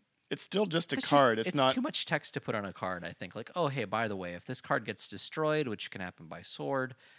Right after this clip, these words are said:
Speaker 2: uh, if there's ocean on the field, get rid of it." Yeah, I don't know.
Speaker 1: Does that mean the moon itself can also be, like, a, a field that you play Yu-Gi-Oh! on?
Speaker 2: Oh, damn, I hadn't considered that.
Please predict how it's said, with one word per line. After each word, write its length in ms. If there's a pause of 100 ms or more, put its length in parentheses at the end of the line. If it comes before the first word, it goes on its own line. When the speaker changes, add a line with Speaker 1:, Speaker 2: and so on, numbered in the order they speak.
(180)
Speaker 2:
uh, 640 (180)
if 160
there's 280
ocean 320
on 100
the 80
field, 420
get 120
rid 100
of 80
it." 140 (1160)
Yeah, 280
I 100
don't 100
know. 160 (420)
Speaker 1:
Does 120
that 160
mean 340 (100)
the 120
moon 320
itself 480
can 160
also 360
be, 340
like, 260
a, 320 (680)
a 60
field 440
that 120
you 140
play 240
Yu-Gi-Oh! 500
on? 400 (880)
Speaker 2:
Oh, 360 (120)
damn, 400
I 60
hadn't 180
considered 480
that. 280